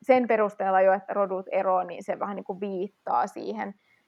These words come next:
Ja jonkun verran on, on tutkittu ja on, on saatu, niinku, viitteitä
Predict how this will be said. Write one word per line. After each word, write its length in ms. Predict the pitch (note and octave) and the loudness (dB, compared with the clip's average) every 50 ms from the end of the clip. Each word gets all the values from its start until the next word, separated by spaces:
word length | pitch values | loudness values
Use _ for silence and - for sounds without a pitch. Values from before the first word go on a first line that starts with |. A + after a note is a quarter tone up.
| _ _ _ | _ _ _
Ja 160 | - G#3 A#3+ A#3+ | 2 6 6 8
jonkun 360 | A#3+ B3 A#3+ A#3+ G#3+ A3+ G3+ | 8 6 4 2 2 2 2
verran 340 | G#3 G3+ G3+ G#3 G#3 G3+ F#3+ | 4 4 4 4 2 2 2
on, 340 | G3+ G#3 G#3 G#3 G3+ - - - | 2 2 2 0 -4 -8 -6 0
on 220 | - C4 B3+ B3 | 0 2 2 2
tutkittu 540 | A3 A3 G3+ G3+ G3+ - G#3 G3 - - F#3+ | 0 -2 -4 -4 -6 -8 -10 -10 -8 -4 2
ja 180 | F#3+ F#3+ F#3 F3 | 4 6 6 6
on, 300 | E3+ G3+ G3 G3 F#3 - - | 6 4 2 0 -4 -8 -6
on 200 | - G#3 G3+ G3 | -4 -2 -2 -2
saatu, 300 | G3 - F#3 F3+ F3 - | 0 0 2 2 0 -2
niinku, 260 | F3+ F3+ F#3 F#3 F#3+ G3+ | -8 -12 -12 -12 -10 -8
viitteitä 640 | F#3 E3+ F#3 G#3 - _ - G3+ G3 G3+ G3+ G#3 | -8 -6 -6 -8 -6 _ 0 0 2 2 2 2